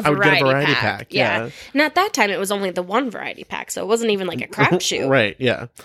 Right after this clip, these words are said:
Speaker 1: So we d-, we pound those, and we're like, "Okay, well, you know what? We're gonna go to Belvedere's, which is another bar in Pittsburgh, and we're gonna dance. We're gonna have a great time." And so we're getting ready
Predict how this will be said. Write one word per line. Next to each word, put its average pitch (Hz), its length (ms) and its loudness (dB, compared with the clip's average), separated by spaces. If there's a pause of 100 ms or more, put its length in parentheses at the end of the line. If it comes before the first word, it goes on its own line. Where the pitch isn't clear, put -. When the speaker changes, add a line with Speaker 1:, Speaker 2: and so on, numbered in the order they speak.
(460)
Speaker 1:
So 131 600 2
we 135 600 -4
d-, 113 380 -8
we 113 260 0 (140)
pound 120 440 0
those, 110 280 4
and 110 80 0
we're 110 80 2
like, 104 220 -2
"Okay, 117 380 0
well, 107 100 -2
you 120 80 2
know 135 140 4
what? 120 140 0
We're 147 160 2
gonna 156 160 4
go 120 260 4
to 101 240 -4
Belvedere's, 127 640 2
which 104 120 -4
is 98 120 -4
another 113 260 -2
bar 113 200 0
in 110 80 -4
Pittsburgh, 113 540 -2 (260)
and 101 360 0
we're 113 100 -2
gonna 101 200 -2
dance. 120 440 2
We're 123 80 2
gonna 110 120 2
have 104 120 0
a 107 60 0
great 117 260 0
time." 117 480 0 (560)
And 135 180 0
so 151 80 4
we're 139 120 0
getting 160 260 0
ready 120 480 2